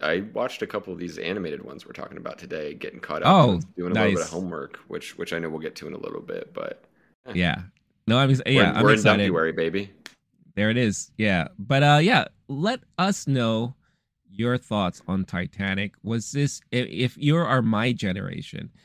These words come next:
Speaker 2: was this a movie that you fell in love with? Is this a movie that sticks with you even today? If you are more of Blake's generation, how were you introduced to the movie for the first time? Um, you know, does it still hold water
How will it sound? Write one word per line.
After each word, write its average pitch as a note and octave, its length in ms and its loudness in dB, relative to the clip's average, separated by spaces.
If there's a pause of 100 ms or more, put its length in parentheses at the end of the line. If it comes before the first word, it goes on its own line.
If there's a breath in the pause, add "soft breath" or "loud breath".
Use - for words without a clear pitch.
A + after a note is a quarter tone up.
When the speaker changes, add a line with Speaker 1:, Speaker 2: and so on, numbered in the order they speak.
(320 soft breath)
Speaker 2:
was A2 200 2
this A#2 160 -2
a A#2+ 40 2
movie A2 260 2
that G2+ 220 -2
you G#2+ 80 -2
fell G2 240 -2
in G2+ 100 -4
love F#2+ 200 0
with? F2+ 400 -2
Is F#2+ 140 -6
this G#2 140 -8
a G#2+ 40 -2
movie G2 220 0
that F#2+ 160 -4
sticks - 360 -10
with F#2 200 -6
you F#2 220 -2
even F#2+ 260 -4
today? F#2 520 -4 (360 loud breath)
If B2 160 -4
you C3+ 100 0
are A#2+ 100 0
more A#2 220 0
of F#2+ 120 -2
Blake's D3+ 260 -4
generation, - 640 -6
how A2 240 0
were A2+ 160 0
you A2+ 220 2
introduced G#2+ 400 -4
to A2+ 60 -4
the G#2 60 -4
movie G2 280 -4
for G2+ 120 -12
the F#2 100 -10
first - 360 -12
time? C#3 380 2 (580 soft breath)
Um, F#2+ 580 2 (120)
you G#2+ 80 -2
know, F#2+ 160 0
does C3+ 260 0
it D#3 80 0
still D3+ 300 0
hold C#3 280 0
water C3 540 0